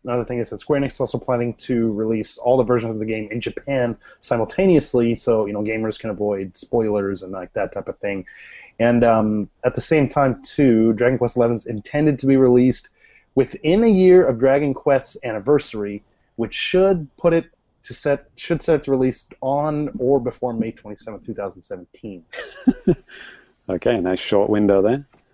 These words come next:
Speaker 1: <laughs> Yes, we'll, we'll, we'll see how that goes. Um, and then I guess another thing that kinda came out of maybe that same roundtable is, you know, Dragon Quest ten,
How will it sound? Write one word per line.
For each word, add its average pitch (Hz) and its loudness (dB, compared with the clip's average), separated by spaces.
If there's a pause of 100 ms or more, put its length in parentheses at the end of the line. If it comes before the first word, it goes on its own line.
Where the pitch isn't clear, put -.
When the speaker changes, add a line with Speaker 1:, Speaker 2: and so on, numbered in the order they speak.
(160)
Speaker 1:
<laughs> - -2 (880)
Yes, 113 -4
we'll, 113 -6
we'll, 113 0
we'll 117 -10
see 131 -2
how 117 0
that 110 -2
goes. 95 -8 (680)
Um, 107 -2
and 131 2
then 143 4
I 139 4
guess 135 2
another 135 4
thing 131 0
that 117 0
kinda 120 -6
came 127 -6
out 117 2
of 113 -2
maybe 113 -2
that 104 -2
same 110 -6
roundtable 107 -4
is, 98 -10
you 117 -4
know, 101 -4
Dragon 101 -4
Quest - -6
ten, 110 -6